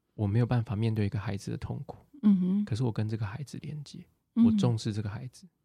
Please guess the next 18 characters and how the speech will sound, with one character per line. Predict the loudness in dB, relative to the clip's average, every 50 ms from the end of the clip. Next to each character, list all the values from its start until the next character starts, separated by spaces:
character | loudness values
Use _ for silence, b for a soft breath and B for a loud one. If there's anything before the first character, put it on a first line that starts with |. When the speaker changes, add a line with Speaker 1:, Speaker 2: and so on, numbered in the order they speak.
| _
Speaker 1:
所 | _ -4 -2 -2
以 |
我 | -2 -4 -6
鼓 | -6 -6 -6 -6
起 | -6 -6 -6
勇 | -6 -6 -6 -8
气 | -8 -10 -12
去 | -10 -10 -12
尝 | -12 -12 -14 -12 -12 -12
试。 | -14 -14 -16 -16 -18 -18 _ _ _ _
Speaker 2:
嗯。 | 4 6 6 6 4 2 0 -2 -4 -8 -10 -10
Speaker 1:
对。 | -12 -12 -12 _ B B B B B B B B B B B
那 | -2 0 0 0 -2 -4 -8
所 | -2 2 4
以 | 4
我 | 6 4
们 | 4 4 4
要， | 2 2 0